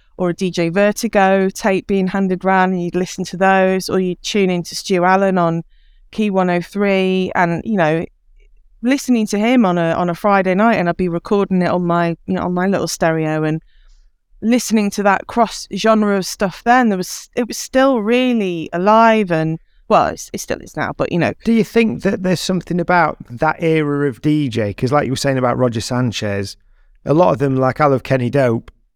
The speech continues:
Speaker 2: and Kenny Dope, again, he comes from that, that multi-genre sort of background.
Speaker 1: Mm.
Speaker 2: And particularly if you had the people that were around in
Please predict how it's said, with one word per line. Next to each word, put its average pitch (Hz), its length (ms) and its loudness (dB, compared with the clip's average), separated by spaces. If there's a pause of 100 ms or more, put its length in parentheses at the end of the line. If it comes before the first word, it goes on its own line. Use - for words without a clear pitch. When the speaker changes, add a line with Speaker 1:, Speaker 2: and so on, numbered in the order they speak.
(180)
Speaker 2:
and 123 140 -2
Kenny 143 200 0
Dope, 127 300 2
again, 131 280 0
he 110 180 -4
comes 120 280 -4
from 120 260 -2
that, 120 340 -4
that 127 160 -2
multi-genre 123 880 0
sort 120 280 -2
of 110 120 -6
background. 113 880 0 (460)
Speaker 1:
Mm. 214 280 2 (300)
Speaker 2:
And 139 200 0
particularly 135 480 0
if - 120 -4
you 117 60 -2
had 131 160 2
the 120 60 -4
people 135 340 -2
that 131 100 0
were 123 160 0
around 120 320 0
in 120 300 -4